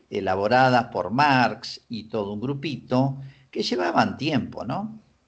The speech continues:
Iban a tener éxito allá en Rusia. Y curiosamente, eh, aprovecharon la segu-, la Primera Guerra Mundial para hacer ese golpe de Estado, y curiosamente Estados Unidos,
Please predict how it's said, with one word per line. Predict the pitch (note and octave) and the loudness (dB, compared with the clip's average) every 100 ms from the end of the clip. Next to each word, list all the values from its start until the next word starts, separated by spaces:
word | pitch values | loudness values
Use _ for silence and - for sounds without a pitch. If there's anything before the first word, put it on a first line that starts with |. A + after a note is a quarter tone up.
| _ - | _ -2
Iban | G#3 G#3+ G3 | 2 4 4
a | F#3 | 2
tener | E3 D#3+ F3+ | 0 0 2
éxito | E3+ C#3 - C#3+ C3+ D#3+ - - _ _ - | 0 0 -8 -8 -4 -4 -4 -12 _ _ -4
allá | C#3+ C#3 G3 | -2 -2 -4
en | E3 | -4
Rusia. | E3+ C3+ - - _ _ _ _ _ _ _ _ - - - | -6 -6 -12 -14 _ _ _ _ _ _ _ _ -20 -20 -10
Y | D3 | -4
curiosamente, | C3+ G#3+ A3+ A3+ G3 E3+ A#2+ - A#2+ C3 - - _ _ - | 0 4 4 4 4 4 2 2 0 0 -6 -14 _ _ -2
eh, | A2 G#2+ G2 F#2+ F#2 F#2 F2 | 0 2 0 0 -2 -4 -4
aprovecharon | A2+ A2+ G2 F#2 G2 E3 F#3 | -2 0 -2 -6 0 0 2
la | C3 | -2
segu-, | G#2 G2+ A#2 | -4 -6 -4
la | G2 | -6
Primera | F2 F#2+ C3 A#2+ | -6 -4 -2 0
Guerra | A#2 A#2 | 0 0
Mundial | G2 G#2 C#3 D#3 - | -4 -4 0 0 0
para | E2+ - | -6 -8
hacer | - G2+ | -6 -6
ese | G#2 G2+ | -6 -4
golpe | G#2+ A2 C3+ | -4 -2 -4
de | |
Estado, | C3+ - E2 G#2 C3+ - - - | -2 -2 -2 -4 -6 -10 -20 -12
y | - C#3+ | -8 -2
curiosamente | F#3 G#3+ G#3+ G3+ G3+ F#3+ F3+ | 0 0 0 0 -2 0 -2
Estados | C#3 - A3+ A#3+ G#3+ - | -2 -2 0 0 -2 -4
Unidos, | D3+ F#3 E3+ D#3+ - - | -4 -4 -4 -4 -8 -16